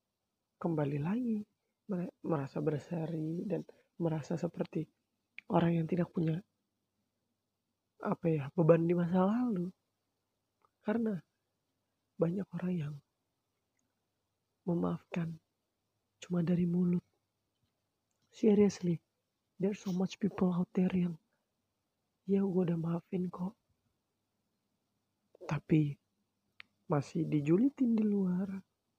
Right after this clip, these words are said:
"Iya, gua maafin kok." Tapi masih diomongin di circle. "Iya, gua maafin kok." Tapi mungkin masih disindir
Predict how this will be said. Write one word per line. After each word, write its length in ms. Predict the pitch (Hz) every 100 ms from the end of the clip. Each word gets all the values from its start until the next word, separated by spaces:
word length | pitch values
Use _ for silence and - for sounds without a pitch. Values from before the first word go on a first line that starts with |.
| _ _ _ _ _ _ _ -
"Iya, 240 | 185 185
gua 240 | 160 180 165
maafin 480 | 151 147 - 175
kok." 240 | 170 - - _ _ _ _ _ _ _ _ _ _
Tapi 240 | - 151 175
masih 540 | 160 156 143 - 160 - - _
diomongin 720 | 170 156 160 220 226 226 208
di 160 | 185
circle. 720 | 165 180 175 - - 170 160 - _ _ _ _ _ _ _ _
"Iya, 240 | 160 170 165 147
gua 240 | 170 175
maafin 560 | 170 160 143 - 175 165
kok." 240 | 165 202 _
Tapi 240 | 156 -
mungkin 400 | 165 165 - 160
masih 320 | 160 143 175
disindir 800 | 156 156 214 220 262 196 175 185